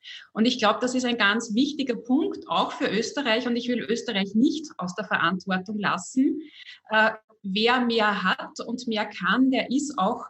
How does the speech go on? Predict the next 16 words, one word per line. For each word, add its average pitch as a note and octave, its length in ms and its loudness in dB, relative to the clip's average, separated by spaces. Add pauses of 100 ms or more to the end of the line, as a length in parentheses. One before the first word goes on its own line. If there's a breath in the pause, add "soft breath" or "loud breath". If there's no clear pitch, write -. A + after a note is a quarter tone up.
(240)
zu B3 160 0
mehr F#3+ 260 4
verpflichtet. F3+ 760 -4
Wir G#3 140 -2
reden A#3+ 340 2
zurzeit A3+ 480 0
so C4+ 340 0
viel C#4 280 0
vom B3 160 0
Menschenleben E3+ 840 0
retten. - 600 -4 (280 loud breath)
Also G3+ 180 4
ich A#3+ 140 0
glaube, G#3+ 220 2
wir B3 120 0
haben B3 240 0